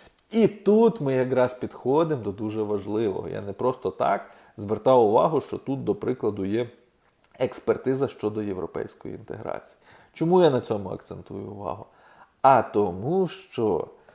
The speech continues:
Україна, держава Україна, вже від Євро-, в Європейському суді програла мінімум декілька справ.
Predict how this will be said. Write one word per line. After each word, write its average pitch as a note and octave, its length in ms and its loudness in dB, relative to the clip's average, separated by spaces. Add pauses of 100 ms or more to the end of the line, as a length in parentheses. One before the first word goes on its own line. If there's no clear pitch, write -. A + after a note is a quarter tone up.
(180)
Україна, G#2 840 0
держава A2 840 2
Україна, F2+ 760 -12 (320)
вже G2+ 540 -2 (100)
від G2+ 220 -8
Євро-, F#2+ 340 -4
в G2 40 -8
Європейському G2+ 720 -4
суді C#3+ 320 -8
програла B2 560 -2
мінімум A2+ 640 -10
декілька G2+ 560 -4
справ. - 560 -6